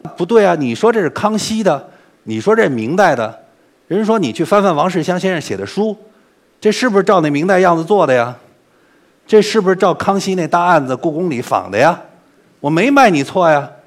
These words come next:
你拿来收据找我没用啊。你说我骗你，我骗你什么了？对不对？所以呢，当时就心里很难受，我就说还是知识太差。当时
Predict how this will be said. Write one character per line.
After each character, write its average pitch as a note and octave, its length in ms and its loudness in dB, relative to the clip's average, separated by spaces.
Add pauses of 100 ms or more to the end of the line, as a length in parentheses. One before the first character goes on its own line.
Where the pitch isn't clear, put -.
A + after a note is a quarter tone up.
(100)
你 C3+ 160 -2
拿 D#3+ 120 4
来 A#3+ 120 6
收 A#3+ 200 0
据 G#3 140 -4
找 F3+ 160 0
我 F#3 140 2
没 A2+ 160 -4
用 G#3 220 0
啊。 - 180 -6 (760)
你 C#3+ 200 -4
说 G#3+ 160 2
我 D#3+ 100 0
骗 D3 240 -4
你， C3 60 -6
我 B2 40 -8
骗 F3+ 220 -4
你 A#2+ 80 -6
什 F#2+ 120 -10
么 G#2+ 120 -10
了？ F#3 120 -10 (720)
对 D#3+ 120 -2
不 C#3+ 80 -4
对？ C#3 180 -2 (460)
所 E3 280 -2
以 F#3 100 4
呢， D#3+ 280 -2 (360)
当 D3 160 0
时 C3+ 160 -4
就 A2+ 420 -4 (140)
心 D3 260 -6
里 B2+ 80 -4
很 A2 240 -10
难 G#2 180 -8
受， C3+ 220 -6 (480)
我 A2 100 -18
就 G2+ 120 -10
说 A#2 360 -4 (460)
还 - 180 -6
是 B2+ 120 -4
知 C#3 140 -10
识 C#3+ 120 -4
太 B2+ 160 -6
差。 C#3+ 240 -10 (760)
当 B2 240 -4
时 A2+ 580 -4